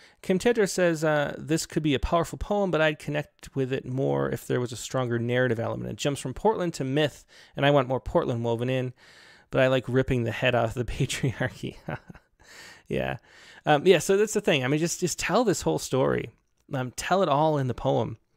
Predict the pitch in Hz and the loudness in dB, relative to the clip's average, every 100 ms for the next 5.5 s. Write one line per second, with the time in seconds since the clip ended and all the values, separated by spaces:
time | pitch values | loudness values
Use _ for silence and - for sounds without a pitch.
0 | _ _ _ - - 135 147 156 185 190 | _ _ _ -18 -6 -2 0 2 2 2
1 | 214 320 151 117 156 240 180 160 165 147 | 2 2 2 2 2 2 0 -2 0 2
2 | 139 - 127 - 120 110 113 120 117 123 | 0 0 -2 0 0 0 -4 -8 -6 -6
3 | 117 123 120 110 - _ _ _ _ _ | -6 -6 -6 -6 -10 _ _ _ _ _
4 | _ _ _ - _ - _ _ _ _ | _ _ _ -20 _ -20 _ _ _ _
5 | 131 - 131 131 | -14 -12 -10 -12